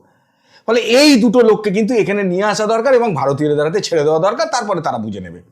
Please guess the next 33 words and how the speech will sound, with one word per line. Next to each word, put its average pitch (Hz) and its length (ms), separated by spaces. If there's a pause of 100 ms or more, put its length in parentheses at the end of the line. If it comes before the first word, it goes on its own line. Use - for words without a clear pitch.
(100)
ফলে 240 180
এই 269 200
মুহূর্তে 311 360
এটুকু 285 360
বোঝা 165 220
যাচ্ছে 143 300
যে 262 100
পাকিস্তান 254 600
কিন্তু 240 200
যুদ্ধ 165 360
করার 208 420
আগেই 139 320 (200)
আত্মসমর্পণ 165 800
করে 190 180
বসে 110 380
আছে, - 260 (320)
কারণ 220 180 (120)
এখনও 269 360
যুদ্ধ 214 340
স্টার্ট 240 440
হয়নি। 110 200
আমি 196 140
যখন 240 240
বানাচ্ছি 233 340
তখন 240 240
অবধি 151 220
হয়নি, 95 340 (400)
তাতেই 294 440
যে 294 100
ওদের 254 320
মধ্যে 247 420 (340)
প্যানিক, 202 560
যে 143 220